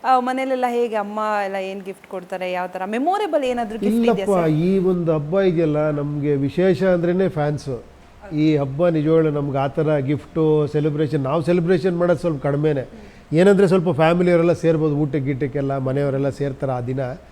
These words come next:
Speaker 2: ಅದು ಬಿಟ್ರೆ most of the time ಅವ್ರ ಜೊತೆನೆ. ಒಂದು ಫುಲ್ ಡೇ ಅವ್ರ ಹತ್ರನೇ ಆಗೋಗ್ಬಿಡುತ್ತೆ actually ಅದು.
Speaker 1: ಹೌದು, ಅದಕ್ಕೂ ಪೇಷನ್ಸ್ ಬೇಕು ಸರ್.
Speaker 2: ಇಲ್ಲ, ಖಂಡಿತ ಪೇಷನ್ಸು, ಅದು ಅವರ ಪ್ರೀತಿನೇ ಪೇಷನ್ಸ್ ಕೊಟ್ಬಿಡುತ್ತೆ.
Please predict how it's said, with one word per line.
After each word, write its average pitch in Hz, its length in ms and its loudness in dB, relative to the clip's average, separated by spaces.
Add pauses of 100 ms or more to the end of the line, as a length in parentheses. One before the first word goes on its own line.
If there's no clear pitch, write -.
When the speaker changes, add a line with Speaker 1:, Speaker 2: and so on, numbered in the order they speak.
(420)
Speaker 2:
ಅದು 151 180 0
ಬಿಟ್ರೆ 202 400 2
most 170 380 2
of 202 100 4
the 180 240 2
time 190 220 4
ಅವ್ರ 151 140 2
ಜೊತೆನೆ. 143 380 0 (460)
ಒಂದು 180 120 2
ಫುಲ್ 202 260 6
ಡೇ 220 80 10
ಅವ್ರ 185 180 8
ಹತ್ರನೇ 180 300 2
ಆಗೋಗ್ಬಿಡುತ್ತೆ 147 560 2
actually 131 300 -4
ಅದು. 123 180 -4
Speaker 1:
ಹೌದು, 185 520 -4
ಅದಕ್ಕೂ 254 360 -2
ಪೇಷನ್ಸ್ 196 440 -8
ಬೇಕು 165 300 -16
ಸರ್. 269 120 -12 (540)
Speaker 2:
ಇಲ್ಲ, 151 160 2
ಖಂಡಿತ 156 420 0
ಪೇಷನ್ಸು, 143 960 -2
ಅದು 147 240 0
ಅವರ 156 240 6
ಪ್ರೀತಿನೇ 190 460 4
ಪೇಷನ್ಸ್ 160 400 0
ಕೊಟ್ಬಿಡುತ್ತೆ. 143 720 -2